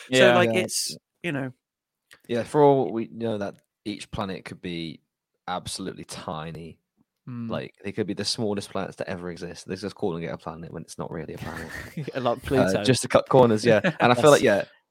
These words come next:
Speaker 3: I
Speaker 2: the
Speaker 3: understand your
Speaker 2: satellite.
Speaker 3: point, Nathan. You don't wanna go in with, like, extremely high expectations in a way
Speaker 2: Yeah.
Speaker 3: because you are, you're trying to avoid being let down. <laughs>
Speaker 2: Yeah.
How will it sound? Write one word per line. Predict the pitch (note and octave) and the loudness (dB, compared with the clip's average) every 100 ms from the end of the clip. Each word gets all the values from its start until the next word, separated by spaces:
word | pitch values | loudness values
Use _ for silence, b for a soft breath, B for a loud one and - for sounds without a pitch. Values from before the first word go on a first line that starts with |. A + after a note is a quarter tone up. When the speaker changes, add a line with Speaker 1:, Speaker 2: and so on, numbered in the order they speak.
| - | 4
Speaker 3:
I | C3 | 6
Speaker 2:
the | D3 | 8
Speaker 3:
understand | C#3+ F#2+ B2+ | 6 4 4
your | B2 | 6
Speaker 2:
satellite. | A#2 A2 | 4 2
Speaker 3:
point, | D#2 F#2 - | 0 -6 -8
Nathan. | F2 - | -16 -2
You | B2+ | 4
don't | C#3+ C3+ | 6 6
wanna | C3+ | 6
go | B2 A#2+ | 6 6
in | A2+ | 4
with, | G2 F#2 | 0 -6
like, | F2 F2 _ | -6 -8 _
extremely | - - - G2+ F#2 F#2+ G2 | -12 -10 -10 -8 -8 -8 -8
high | F#2+ F#2 | -6 -8
expectations | D2+ - - F2 E2 F#2 F2 | -8 -10 -10 -10 -10 -10 -12
in | |
a | D#2+ | -10
way | D#2 D#2+ | -8 -6
Speaker 2:
Yeah. | A2+ A2 | -4 -4
Speaker 3:
because | A2 G#2 _ b b b | -4 -8 _ b b b
you | G#2+ A2+ A2 | -4 0 2
are, | A2 | 0
you're | G2+ | -2
trying | - A2+ | -4 -4
to | |
avoid | G#2+ G#2 G#2 G2+ | -4 -4 -4 -4
being | G2 F#2 | -8 -8
let | F#2+ - | -10 -10
down. | G2 G2 G2+ G2+ _ - | -10 -10 -12 -16 _ -20
<laughs> | A2 - | -20 -16
Speaker 2:
Yeah. | A#2+ G2+ | -8 -8